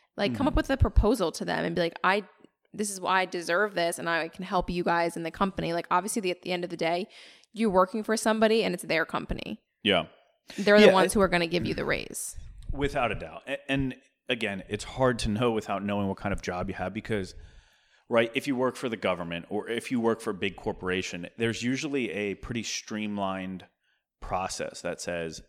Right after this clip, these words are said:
Speaker 2: "If you wanna make this much money, you need to score out at the end of the year a f-, a four or five, and that will increase your pay three to five percent." Like, there,
Speaker 1: Yeah.
Speaker 2: there's that type of structure. Um, and again, I think this is another one of those conversations that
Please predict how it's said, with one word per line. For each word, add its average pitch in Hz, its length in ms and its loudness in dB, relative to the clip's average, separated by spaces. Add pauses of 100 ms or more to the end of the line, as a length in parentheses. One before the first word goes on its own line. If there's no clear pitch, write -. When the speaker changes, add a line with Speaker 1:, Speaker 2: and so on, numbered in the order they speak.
(160)
Speaker 2:
"If 120 160 -18
you 110 100 -4
wanna 98 180 -2
make 92 220 -4
this 92 200 -10
much 95 180 -12
money, 92 320 -8
you 107 180 -8
need 98 200 -6
to 98 120 -10
score 101 380 -4
out 92 140 0
at 90 100 -6
the 95 100 -8
end 95 140 -8
of 90 60 -8
the 92 80 -8
year 90 380 -8 (240)
a 95 40 -4
f-, - 340 -8
a 90 100 -2
four 101 380 -2
or 104 60 -2
five, 85 520 -4 (100)
and 92 100 -10
that 95 160 -4
will 98 120 -4
increase 98 480 -8
your 90 200 -8
pay 92 480 -6
three 95 340 -8
to 92 80 -6
five 85 300 -8
percent." 87 400 -12
Like, 92 240 -10 (500)
there, 131 200 2
Speaker 1:
Yeah. 202 80 0
Speaker 2:
there's 131 220 0
that 120 200 6
type 104 200 0
of 90 120 -4
structure. - 640 -4 (540)
Um, 90 480 -2 (800)
and 135 220 6 (100)
again, 131 400 4
I 117 120 -2
think 151 200 -2
this 175 160 0
is 151 140 -2
another 117 300 4
one 107 180 0
of 101 80 2
those 98 260 4
conversations 104 840 -2
that 85 300 -4